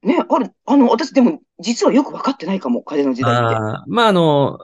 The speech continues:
Speaker 2: なんですかね、占星術的な世界での話で、まあ、なんか大きな星の流れとして、
Speaker 1: はい。
Speaker 2: 二百年周期ぐらいで、
Speaker 1: はい。
Speaker 2: その、あの、主要なエレメントですよね。エレメント、あの、火、土、風、水っていうのがあるんですけど、その星座から、
Speaker 1: は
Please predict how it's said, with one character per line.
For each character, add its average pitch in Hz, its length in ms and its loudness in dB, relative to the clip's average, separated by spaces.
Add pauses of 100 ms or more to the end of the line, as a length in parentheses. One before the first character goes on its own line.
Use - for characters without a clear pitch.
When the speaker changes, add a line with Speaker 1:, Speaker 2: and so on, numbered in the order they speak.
(140)
Speaker 2:
な 185 140 -2
ん - 20 -4
で 202 80 -4
す - 60 -10
か 113 80 0
ね、 104 80 0
占 202 220 0
星 247 260 2
術 226 160 -8
的 240 180 -2
な 226 240 0
世 226 140 -6
界 170 280 4
で 101 120 -6
の 87 100 -12
話 101 320 -8
で、 110 360 4
ま 147 140 0
あ、 127 40 0
な 120 80 -2
ん 117 40 -4
か 110 80 -2
大 165 160 2
き 170 120 -12
な 92 200 -10
星 110 200 -6
の 127 100 0
流 123 180 2
れ 123 100 0
と 110 100 -2
し - 100 -12
て、 170 100 -4
Speaker 1:
は 165 120 0
い。 101 80 -6 (240)
Speaker 2:
二 151 100 0
百 190 160 0
年 214 180 -2
周 226 220 -4
期 135 100 -2
ぐ 101 60 -4
ら 95 140 0
い 90 80 -8
で、 107 80 -2
Speaker 1:
は 104 60 0
い。 95 40 -2
Speaker 2:
そ 104 100 -8
の、 101 280 0 (360)
あ - 100 -8
の、 104 80 -2
主 170 160 2
要 208 180 4
な 202 140 2
エ 208 60 2
レ 208 100 2
メ 120 100 0
ン 90 80 -6
ト 85 80 -14
で 78 80 -14
す - 100 -16
よ 73 60 -10
ね。 120 180 -4 (140)
エ 156 40 -2
レ 165 60 2
メ 151 80 2
ン - 20 2
ト、 104 80 0
あ 95 40 0
の、 95 100 -4
火、 165 260 0
土、 131 320 -4
風、 120 300 -2
水 110 240 -2
っ 117 60 -2
て - 100 -6
い 123 60 2
う - 20 -2
の 101 60 -4
が 87 80 -4
あ 87 40 -4
る 92 60 -6
ん 87 40 -8
で - 20 -16
す - 60 -20
け 92 100 -8
ど、 131 260 0 (380)
そ 165 160 -4
の 170 220 0
星 311 280 2
座 - 100 -12
か - 140 -20
ら、 160 80 -2
Speaker 1:
は 123 220 -4